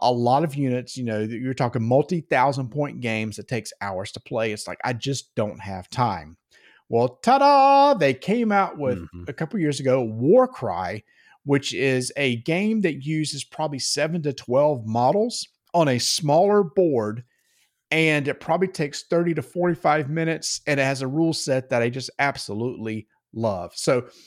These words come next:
Speaker 1: if I was to go <laughs> on a desert island, I know I wouldn't have to take hundreds of models with me,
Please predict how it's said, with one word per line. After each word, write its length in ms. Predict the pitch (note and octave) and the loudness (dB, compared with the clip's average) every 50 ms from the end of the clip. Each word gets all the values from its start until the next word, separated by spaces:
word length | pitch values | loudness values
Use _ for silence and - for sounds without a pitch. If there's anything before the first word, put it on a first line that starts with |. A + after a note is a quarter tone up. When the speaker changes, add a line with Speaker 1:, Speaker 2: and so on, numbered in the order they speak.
| _ _ | _ _
Speaker 1:
if 120 | - A#2+ | -6 -2
I 80 | - B2+ | 2 2
was 200 | C3+ C#3+ C#3+ - | 2 2 0 -2
to 80 | - C3 | -4 -6
go 360 | A2+ A2 C#3 D3 F3+ G3+ G3+ F#3 - - _ _ | -4 0 2 4 6 6 4 2 0 -8 _ _
<laughs> 220 | _ - - _ | _ -20 -20 _
on 140 | D#3 D#3 C#3 | -2 0 0
a 40 | C#3 | 2
desert 300 | C#3+ F#3 F#3+ F3 D3+ D#3+ | 2 2 2 2 0 -2
island, 380 | D3 D3+ E3+ E3+ D#3 C#3 C3+ - - | 0 2 4 4 4 2 -2 -2 -2
I 100 | C#3+ C#3+ | 0 0
know 140 | D3 E3+ F#3 | 2 4 4
I 60 | F#3 | 4
wouldn't 220 | F#3 F3 F3+ D#3+ C#3+ | 4 4 2 2 0
have 120 | C3+ C3+ | -4 -4
to 80 | - C#3+ | -8 -14
take 320 | - - C#3 B2+ B2+ - | -6 -4 -2 -2 -2 -4
hundreds 400 | - B2+ C#3+ D#3 F3 D#3 B2 - | -4 -4 0 0 0 -2 -2 -6
of 40 | A2 | -6
models 420 | G#2 G#2 A2+ D#3 A3 B3+ B3 - - | -4 0 2 2 2 2 2 2 2
with 180 | F#4 F4+ - | 2 2 2
me, 200 | F#4 F#4+ F4+ E4 | 0 -2 -2 -4